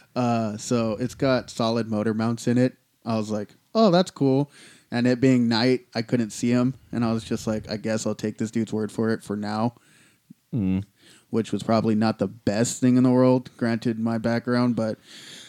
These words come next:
Speaker 1: I couldn't skip out on that car. I really couldn't.
Speaker 2: Yeah. Well, I mean, it seems like it drove fine. It's a Honda too, so you'll
Speaker 1: Yeah.
Speaker 2: be all right.
Speaker 1: She's built to last, <laughs> especially if I take care of her.
Speaker 2: Absolutely.
Speaker 1: Or if I blow it up using turbo.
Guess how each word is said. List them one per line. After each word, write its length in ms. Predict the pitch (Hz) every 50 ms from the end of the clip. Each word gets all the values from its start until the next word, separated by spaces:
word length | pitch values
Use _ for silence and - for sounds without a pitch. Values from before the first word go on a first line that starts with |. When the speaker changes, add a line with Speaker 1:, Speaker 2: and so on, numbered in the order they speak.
| - - _ -
Speaker 1:
I 100 | - 135
couldn't 280 | - 156 131 127 110
skip 240 | - - 135 117 101
out 140 | 110 104 104
on 80 | 101
that 160 | 95 80 76 -
car. 320 | - 98 80 76 92 - _ -
I 60 | 120
really 260 | 120 117 110 101 104
couldn't. 300 | 98 - 104 104 101 135
Speaker 2:
Yeah. 180 | 110 90 76 104 - _ _
Well, 220 | - 127 131 139 139
I 20 |
mean, 220 | 139 143 143 139
it 360 | 135 107 85 95 110 - _ - _ -
seems 260 | - - 127 120 107 107
like 120 | 110 101
it 80 | 104 95
drove 320 | 87 90 87 87 85 87
fine. 280 | - 76 71 78 80 85
It's 140 | 85 - -
a 60 | 92
Honda 360 | 90 90 87 87 82 82 85
too, 280 | 80 - - 85 82 82
so 380 | - - - 65 60 67 92 - _ _ _ _ _ _ _ _ _ _
you'll 120 | - 120 117
Speaker 1:
Yeah. 40 | 113
Speaker 2:
be 100 | 101 92
all 80 | 87
right. 260 | 80 76 76 78 78 - _ _ _ _ _
Speaker 1:
She's 280 | - - - 143 135 131
built 260 | 117 127 123 113 -
to 100 | - -
last, 580 | 117 113 110 110 107 107 104 - - - - - - 123
<laughs> 80 | -
especially 440 | - - - - - 123 117 - 123
if 100 | 110 -
I 60 | 110
take 200 | - - 113 110
care 200 | - 113 113 110
of 80 | 107 104
her. 180 | 110 107 107 _ _ _ _ _ _ _ -
Speaker 2:
Absolutely. 840 | 82 87 90 87 92 - 95 90 82 80 85 87 69 76 80 73 - - _ -
Speaker 1:
Or 140 | 123 120
if 100 | 117 -
I 100 | 117 117
blow 320 | 113 110 113 117 113 110 110
it 60 | 107
up 220 | 110 110 107 -
using 240 | 120 110 107 110 104
turbo. 420 | - - 104 101 101 104 104 101